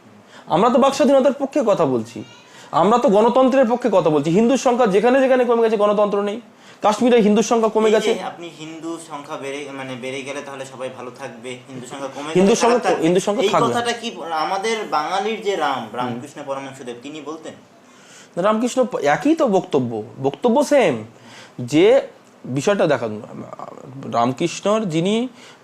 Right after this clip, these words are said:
Speaker 1: আহ, আপনার শিষ্য, আমাদের স্বামী, আহ, বিবেকানন্দ, তিনি তো বলেছেন যে "গর্বের সাথে বলো আমি হিন্দু।" কেন বলতেন? শিকাগোর সবাই গিয়ে বলছে যে "I belong to this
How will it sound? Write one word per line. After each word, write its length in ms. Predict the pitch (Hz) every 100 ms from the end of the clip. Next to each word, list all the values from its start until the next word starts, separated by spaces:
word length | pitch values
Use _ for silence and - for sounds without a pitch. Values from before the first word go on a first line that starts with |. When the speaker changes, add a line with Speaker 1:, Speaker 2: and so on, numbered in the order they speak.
| -
Speaker 1:
আহ, 80 | 127
আপনার 680 | 117 120 147 147 139 120 98 -
শিষ্য, 540 | - 202 - - 101 110 117 - _ _ _ - -
আমাদের 260 | 127 127 151
স্বামী, 500 | - 147 156 151 135
আহ, 480 | - 135 120 117 113
বিবেকানন্দ, 540 | 123 139 139 117 107
তিনি 200 | - 220
তো 80 | 240
বলেছেন 400 | 233 294 208 170
যে 180 | 165 185 - - -
"গর্বের 240 | 156 202
সাথে 220 | 220 226 202
বলো 200 | 190 175
আমি 120 | 151
হিন্দু।" 280 | 127 107 107
কেন 200 | 233 262
বলতেন? 340 | 185 127 98 101 - -
শিকাগোর 360 | - 196 214 208
সবাই 320 | 208 202 202
গিয়ে 140 | 202
বলছে 300 | 190 185 190
যে 80 | 180
"I 120 | 165
belong 320 | 156 170 220 233
to 60 | 202
this 180 | 175